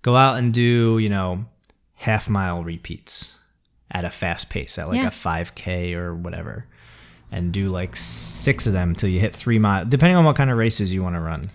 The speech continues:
Speaker 1: You know what I
Speaker 2: Right.
Speaker 1: mean? So
Speaker 2: Yeah, we talked about, um, doing, you know, 'cause, like, you and I try to get to the track as often as we can, but doing those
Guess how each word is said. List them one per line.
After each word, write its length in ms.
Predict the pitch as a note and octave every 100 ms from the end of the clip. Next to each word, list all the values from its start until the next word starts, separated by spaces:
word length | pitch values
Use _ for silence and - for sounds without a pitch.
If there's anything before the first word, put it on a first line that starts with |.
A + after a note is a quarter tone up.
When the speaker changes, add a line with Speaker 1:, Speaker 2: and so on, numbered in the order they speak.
| -
Speaker 1:
You 140 | E2
know 60 | G#2
what 60 |
I 40 | F#2+
Speaker 2:
Right. 80 | F2+
Speaker 1:
mean? 240 | F2+ F2+ -
So 340 | - - E2+ A3
Speaker 2:
Yeah, 320 | G#3+ G3+ - -
we 180 | A3+
talked 260 | A3+ B3 B3
about, 480 | A3+ G#3 G3 F#3 -
um, 560 | F#3+ F#3 F3+ F3+ F3+ F#3+
doing, 600 | G#3 F#3+ F#3 F3+ F3 -
you 60 |
know, 120 | F3+
'cause, 200 | E3+ F#3
like, 180 | F3+ E3+
you 100 | G3
and 100 | F3+
I 120 | F3
try 240 | F3+ F#3 F3
to 240 | E3+ F3 - - -
get 160 | - F#3
to 80 | G3+
the 100 | F#3
track 320 | - F#3 F#3+
as 120 | F#3+
often 240 | F3 - F3
as 160 | E3+
we 80 | F3
can, 380 | - E3+ E3+ F3
but 180 | F3 E3+
doing 320 | F#3 F3+ F3+
those 400 | F3 E3+ E3